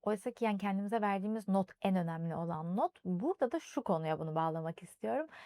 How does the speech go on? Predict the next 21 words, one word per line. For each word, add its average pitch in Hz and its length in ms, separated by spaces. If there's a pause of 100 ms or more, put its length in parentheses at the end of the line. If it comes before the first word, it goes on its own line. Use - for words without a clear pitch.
(180)
Mahallenin 196 600
muhtarı 196 600 (300)
anne 196 320
babalar. 156 400
Yani, 175 400 (200)
konu 214 220
komşu 185 400
ne 180 160
der, 156 220 (100)
el 185 180
alem 170 420
ne 214 160
der 156 200
mahallesinin, 180 1000
bizim 233 220
hayatımızın 170 640
mahallesinin 185 720
muhtarı 226 340
da 330 80
anne 202 300
babalar. 160 380